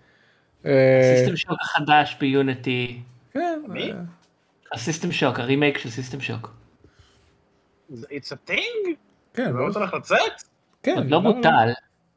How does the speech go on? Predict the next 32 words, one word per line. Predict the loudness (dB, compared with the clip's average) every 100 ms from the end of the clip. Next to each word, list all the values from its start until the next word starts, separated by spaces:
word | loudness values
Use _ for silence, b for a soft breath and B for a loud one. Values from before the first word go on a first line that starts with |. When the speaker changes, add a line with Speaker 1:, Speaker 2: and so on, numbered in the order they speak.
| _ _ _
Speaker 2:
היה | 0 2
אפילו | 4 4 4
Speaker 3:
לא | 4
Speaker 2:
אלפא | 4 4
Speaker 3:
יודע, | 4 4 4 0 -4 -2 -2
Speaker 2:
שיכולת | -2 -4 -2
לשחק | -2 -4 -6
Speaker 3:
זה |
Speaker 2:
בה, | 0 0
Speaker 3:
מרגיש | 0 0
Speaker 2:
כאילו | 0
Speaker 3:
שזה | 2
בפיתוח, | 2 0 0 4 4 4 2
אה, | 2
כמו | 2 2
דיוק | 4 4 2 -2 -2
נוקים | -2 0 -2
פוראבר. | 0 4 4 4 2 0 -4 -6
Speaker 1:
לא, | 2 4 6
אל |
Speaker 2:
בסדר. | 4 4
Speaker 1:
תגזים, | 2 0 2 4 4 4
מה, | 4 4 4
היה | 4 4
להם | 4 0 0
את |
הקיקסטארטר | 0 0 0 2 2 4 2
לפני | 2 0 0
מה, | 2 0
שלוש | 0 0 0 0
שנים? | -2 -4 -4 -6 -8 -12 _ _ -20 _ _ _ _ _ _ _ _ _ _ _ _ _ _ _ _ _ _ _ _ _ _ _ _ _ _ _ _ _ _ _ _
Speaker 3:
מה? | -12